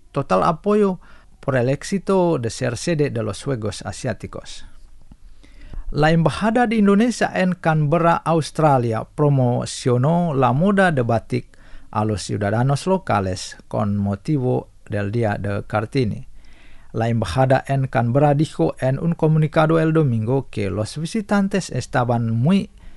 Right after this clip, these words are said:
entusiasmados de ver la belleza de los diversos patrones de batik de Indonesia, que ha sido designada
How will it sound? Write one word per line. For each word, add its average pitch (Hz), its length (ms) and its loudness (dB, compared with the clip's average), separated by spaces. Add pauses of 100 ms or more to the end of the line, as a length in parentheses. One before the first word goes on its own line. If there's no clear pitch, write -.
(260)
entusiasmados 170 1040 2
de 120 120 -2
ver 139 280 2
la 120 160 0
belleza 147 460 2
de 107 120 -2
los 101 220 -2
diversos 160 800 0
patrones 135 560 0
de 113 80 -4
batik 127 480 -2
de 123 120 -2
Indonesia, 120 640 0 (420)
que 110 140 -2
ha 101 60 -2
sido 135 300 0
designada 151 840 0